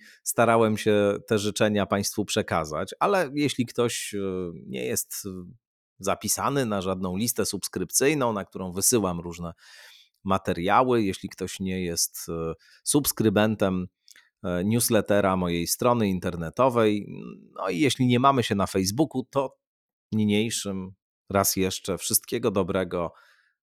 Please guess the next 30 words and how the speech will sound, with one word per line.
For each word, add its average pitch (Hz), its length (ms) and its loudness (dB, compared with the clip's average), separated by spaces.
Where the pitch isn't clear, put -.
dobrego, 104 880 4
e, 110 60 0
roku, 92 680 0
e, 95 40 -8
dwa 95 200 0
tysiące 92 640 -2
dwudziestego 98 540 0
pierwszego. 107 640 2
Wystarczy, 120 480 0
żeby 117 180 2
on 110 160 4
był 107 160 4
lepszy 104 580 2
niż 101 160 2
dwa 101 160 2
tysiące 107 400 0
dwudziesty 98 500 0
i 90 80 -2
to 98 100 -2
już 95 140 -2
będzie 92 420 -2
duży 101 320 2
sukces. - 720 0
Mam 120 180 2
nadzieję, 117 320 0
że 110 140 0
się 113 140 2
udało 117 380 4
państwu 104 440 0
jakoś 95 420 -2